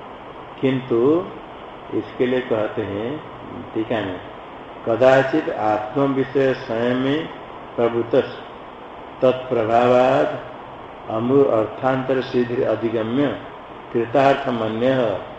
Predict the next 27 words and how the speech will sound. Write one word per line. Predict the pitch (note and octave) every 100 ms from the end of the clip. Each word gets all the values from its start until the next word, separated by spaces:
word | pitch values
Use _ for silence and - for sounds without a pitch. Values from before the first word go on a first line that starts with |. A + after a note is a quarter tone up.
| - - - -
स्वयमाद | A#2 A#2 B2 B2 G#2+ G#2
विरमेत | A2+ C3 C#3 D#3+ D3+ -
अतः।" | G#2+ - G2 F#2 G#2+ - - - - - - - - - - - G2+
योग | A2 A#2+
अभ्यास | B2 A2+ A#2+ B2+ - -
करते | B2 B2
हैं | B2+ B2
परमात्मा | A#2+ A#2+ B2 A#2+ B2+
प्राप्ति | B2 B2 A2 -
के | A#2+ B2+
लिए, | A#2+
मोक्ष | A2+ G#2+ -
के |
लिए, | G#2 - F#2+ F#2 - - - - - - - - - - - - G#2+
आत्म | A#2 A2+ C#3+
विषय | C#3 C3 B2 C3+ C3
स्वयं | B2 A#2+ A#2
में | A#2 B2+ D3 C3+
प्रभुत, | G#2+ G#2 G2+ A#2+ G#2+ F#2 F2+ - -
आत्मा | G2+ G2+ - A#2+ B2+ C3
रूप | C3 A#2+ B2 A2+
विषय | G#2+ - A#2+
में | C#3 C3+
स्वयं | A2+
में | A#2 B2+ B2
प्रभुत | G#2+ G#2 -
हुआ, | F#2 G2 A#2